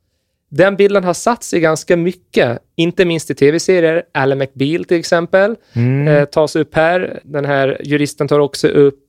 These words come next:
Speaker 1: alltså, alla böcker med John Grisham. Det är ju jättemycket sånt.
Speaker 2: Du, Ally McBeal, den, hela den serien går väl ut på att det är, eh, fall som sticker ut. Alltså, det är lite udda saker som händer.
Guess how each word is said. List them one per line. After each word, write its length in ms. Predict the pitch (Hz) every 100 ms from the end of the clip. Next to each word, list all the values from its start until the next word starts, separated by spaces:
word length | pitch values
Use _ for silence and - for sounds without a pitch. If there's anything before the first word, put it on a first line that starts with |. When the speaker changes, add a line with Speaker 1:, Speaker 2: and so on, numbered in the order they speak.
| -
Speaker 1:
alltså, 200 | 139 131
alla 200 | - 131
böcker 420 | 117 120 - - 120
med 140 | 110 127
John 140 | 117
Grisham. 480 | 123 170 - 131 135
Det 80 | 147
är 40 | 123
ju 60 |
jättemycket 440 | 120 120 165 156 135
sånt. 260 | - - - _ - - -
Speaker 2:
Du, 200 | 135 170
Ally 180 | 160
McBeal, 520 | 160 151 165 226 160 117
den, 320 | 117 139 180
hela 240 | 175 127 160
den 140 | 170
serien 240 | - 143
går 80 | 131
väl 100 | 127
ut 240 | 185 220 -
på 140 | 127
att 100 | 113
det 100 | -
är, 420 | 139 160 170 156 131 _ _ _ -
eh, 280 | 123 113 110
fall 420 | - 196 180 139
som 180 | 110 123
sticker 240 | - 123
ut. 140 | 165 131
Alltså, 240 | 139 135
det 120 | 139
är 380 | 147 131 123 123
lite 200 | 139 127 -
udda 360 | 190 139 147
saker 360 | 202 123 110 -
som 140 | 117
händer. 420 | 104 98 95 -